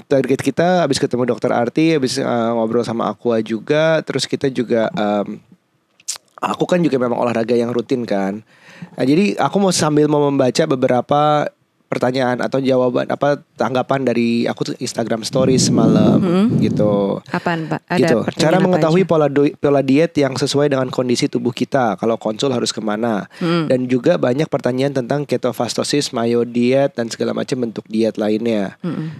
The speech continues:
Speaker 1: Um, aku sih gini ya, i-, ini first of all, we're not an expert, so, but we're just sharing our experience.
Speaker 2: Hmm.
Speaker 1: Jadi kalau bener banget kalau diet itu harus disesuaikan dengan badannya.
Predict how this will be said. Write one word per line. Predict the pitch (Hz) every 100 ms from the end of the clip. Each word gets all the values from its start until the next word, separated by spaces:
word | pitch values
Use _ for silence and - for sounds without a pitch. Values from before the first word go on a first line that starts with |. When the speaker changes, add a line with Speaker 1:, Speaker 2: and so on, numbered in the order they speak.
| - -
Speaker 1:
Um, | - 160 165 165 -
aku | 151 - 226
sih | - 247
gini | 180 151 160
ya, | 123 123 127 - _ _ - _ -
i-, | 131 -
ini | 165 196 - _ _ _ _
first | - 135 151
of |
all, | 139 147
we're | 131 120
not | 127
an | 120 104
expert, | 98 - 131 147 175 _ -
so, | - - 120
but | 117 123 123
we're | 139
just | 139 135
sharing | 139 127 127
our | 113
experience. | 110 - 117 117 107 95 - - -
Speaker 2:
Hmm. | - 160 160 160
Speaker 1:
Jadi | 139 143 202 -
kalau | - 156 156 160 - _ -
bener | 147 151
banget | 147 123 123 175
kalau | - 135 120 123 165 - 90
diet | 143 127 131 123 -
itu | 127 - 180 196
harus | 151 131 120 120 165 175 -
disesuaikan | 131 - 131 120 143
dengan | 135 113 120
badannya. | 113 110 110 113 87